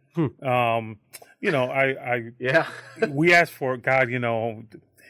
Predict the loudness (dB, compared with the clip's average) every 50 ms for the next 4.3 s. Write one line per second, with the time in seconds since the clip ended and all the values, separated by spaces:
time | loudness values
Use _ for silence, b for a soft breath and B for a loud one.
0 | b b b -4 -2 0 2 2 0 0 -2 -4 -4 -4 -4 -2 -4 -2 0 2
1 | 0 0 0 -2 -4 -4 -2 -2 -2 -4 -4 -6 -10 -12 -10 -10 -8 -6 -6 -4
2 | -2 0 0 0 0 0 -2 -2 -6 -8 -8 -6 -4 -2 -2 -2 -2 -4 -6 _
3 | _ -6 -6 -6 -6 -8 -14 -14 -14 -14 -12 -8 -6 -4 -4 -4 -4 -6 -8 -10
4 | -10 -10 -10 -14 -16